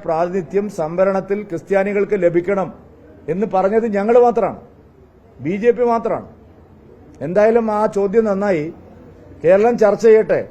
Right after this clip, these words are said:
ഈ രണ്ട് മുന്നണികളും എങ്ങനെയാണ്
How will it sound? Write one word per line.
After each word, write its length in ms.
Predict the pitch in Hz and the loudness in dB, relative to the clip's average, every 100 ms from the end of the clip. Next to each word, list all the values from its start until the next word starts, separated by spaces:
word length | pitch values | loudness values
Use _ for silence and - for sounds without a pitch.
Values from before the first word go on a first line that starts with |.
| - - - - - - | -16 -20 -20 -20 -20 -10
ഈ 80 | 156 190 | -2 0
രണ്ട് 180 | 185 202 196 | 2 2 0
മുന്നണികളും 480 | 190 202 185 175 202 - - - - - - 151 | -2 -2 2 0 -2 -14 -20 -20 -20 -20 -6 -2
എങ്ങനെയാണ് 540 | 175 220 247 226 180 | 0 2 4 4 2